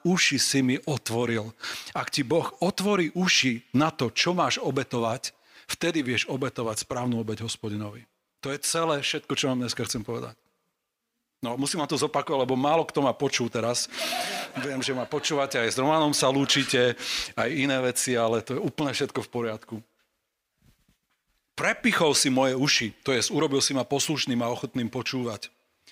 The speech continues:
Prihotovil si ma, uspôsobil, pripravil. Iné, iné manuskripty tu majú, „You have fitted me“, to znamená, doslova si ma tak nas-, nastavil, našteloval, aby som správne bol ako ten fitting, to je, to je, á, to je zbytočné, zase sa roz-,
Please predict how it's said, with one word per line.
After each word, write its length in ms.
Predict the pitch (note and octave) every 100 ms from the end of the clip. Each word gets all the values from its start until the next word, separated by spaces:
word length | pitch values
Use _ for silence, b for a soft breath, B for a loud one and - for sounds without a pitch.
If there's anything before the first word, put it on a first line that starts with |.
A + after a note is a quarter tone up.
| b b -
Prihotovil 640 | G3 F#3+ E3+ E3 D#3+ C#3
si 240 | B2+ - B2+
ma, 240 | A2+ A#2
uspôsobil, 720 | A#3 - - G#3+ E3 D#3 B2+ A#2
pripravil. 640 | D3+ - D#3+ D3+ A#2 A2 B B B B2
Iné, 240 | B2+ B2+ B2
iné 160 | B2+
manuskripty 640 | A#2+ A#2+ B2+ - B2 - A#2+
tu 160 | C3+
majú, 240 | A#2+ A2 A2 B B
„You 160 | A#2+ C3+
have 80 | -
fitted 400 | - D3 C#3+ A2+
me“, 80 | A2+
to 160 | G#2 C3
znamená, 320 | C#3+ C3+ B2+
doslova 400 | E3+ C#3+ E3 C#3
si 80 | -
ma 160 | C#3
tak 240 | - C3+ - B B B B -
nas-, 560 | C#3+ F#3 D#3+ D#3+ E3+
nastavil, 720 | D3+ F3 - - G3+ E3+ C3+
našteloval, 800 | C3 E3+ - - F#3+ F3+ C#3 B2
aby 160 | C3 D#3
som 160 | - D3+
správne 560 | - - E3+ D#3+ C#3
bol 160 | C3 D3+
ako 160 | A#2+
ten 220 | E3 D#3 D3 - B B -
fitting, 480 | - G3 F3+ D#3 C3+
to 160 | D3
je, 160 | C#3 C3
to 160 | -
je, 160 | C#3 C3 B2+ A#2+ B -
á, 160 | C#3 A2+
to 80 |
je 160 | G#2 G2
zbytočné, 480 | G2 A#2+ - G#2+ F#2+
zase 320 | - G#2 B2+
sa 160 | - A#2
roz-, 320 | B2 B2+